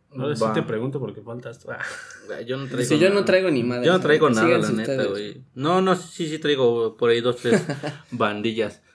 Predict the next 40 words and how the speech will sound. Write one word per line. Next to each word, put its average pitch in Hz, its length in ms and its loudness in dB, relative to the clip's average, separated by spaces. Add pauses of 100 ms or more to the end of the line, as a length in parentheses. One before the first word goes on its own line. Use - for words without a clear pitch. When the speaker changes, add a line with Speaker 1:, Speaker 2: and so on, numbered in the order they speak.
Speaker 2:
La 123 140 -6
verdad 165 160 2
es 165 60 -8
que 117 340 2
la, 107 520 -2
las 107 180 -4
bandas 127 280 -6
que 104 460 -2 (160)
les 117 180 -8
voy 117 220 0
a 104 400 -4 (180)
recomendar, 110 600 -2
pues, - 100 -20
son 120 200 -2
bandas, 117 320 -4 (200)
eh, 110 160 -8
ya, 110 300 -2
este, 87 500 -10 (280)
una 175 280 2
de 170 80 2
ellas 165 140 4
ya 151 80 6
es 139 100 2
clásica, 156 520 0
una 143 460 -2 (380)
muy 135 160 -2
conocida, 135 760 0 (240)
a 104 160 -8
ver 107 140 -4
si, 110 400 -2
si 117 100 -2
la 107 140 0
tienen 120 240 0
ustedes, 135 400 0
la 120 140 2
banda 120 260 2
se 123 80 -4
llama 117 260 4
The 110 100 2
Starlighters. 123 840 0